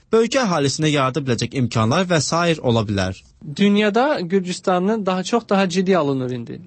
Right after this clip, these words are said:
Speaker 2: Çünki ancaq bu konfliktin danışmır, öz addımları attır ki, dünyaya göstərir, biz belə fikirləşirik, biz belə addımları atmaya hazırıq. Azərbaycanın da,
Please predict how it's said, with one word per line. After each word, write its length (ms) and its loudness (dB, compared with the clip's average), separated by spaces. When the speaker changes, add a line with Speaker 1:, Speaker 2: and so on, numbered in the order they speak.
Speaker 2:
Çünki 240 0
ancaq 480 2
bu 360 -2
konfliktin 540 0
danışmır, 500 0
öz 320 2
addımları 600 -2
attır 420 -2
ki, 380 0
dünyaya 300 4
göstərir, 340 -2
biz 180 0
belə 320 2
fikirləşirik, 840 -6
biz 160 -4
belə 360 2
addımları 540 0
atmaya 360 -2
hazırıq. 500 -4
Azərbaycanın 720 0
da, 260 0